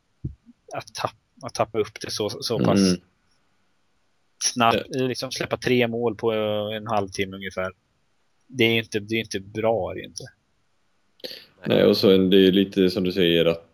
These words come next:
Speaker 2: det har vi sett tidigare av Tottenham i år, alltså redan mot Norwich och West Bromwich, hur de så här kollapsar i slutet.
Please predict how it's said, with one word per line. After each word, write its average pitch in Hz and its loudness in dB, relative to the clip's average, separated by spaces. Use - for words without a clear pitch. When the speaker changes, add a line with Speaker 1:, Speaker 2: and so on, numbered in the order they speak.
Speaker 2:
det 92 2
har 87 6
vi 95 2
sett - -4
tidigare 85 0
av 95 0
Tottenham 87 0
i 85 4
år, 80 6
alltså 85 2
redan 80 2
mot 85 -4
Norwich 90 0
och 87 2
West - -4
Bromwich, 87 2
hur 90 2
de 85 0
så - -2
här 78 -2
kollapsar - 0
i 95 6
slutet. - -2